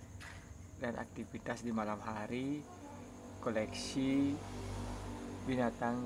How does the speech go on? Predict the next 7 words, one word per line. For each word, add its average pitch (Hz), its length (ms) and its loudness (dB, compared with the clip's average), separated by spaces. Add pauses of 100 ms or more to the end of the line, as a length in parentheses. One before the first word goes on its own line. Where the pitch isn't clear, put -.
peliharaan 107 320 2
saya, 104 320 0 (560)
yaitu 131 320 2 (160)
cik - 160 -2
hiber, 131 240 8 (560)
cicak - 240 2
terbang 123 320 0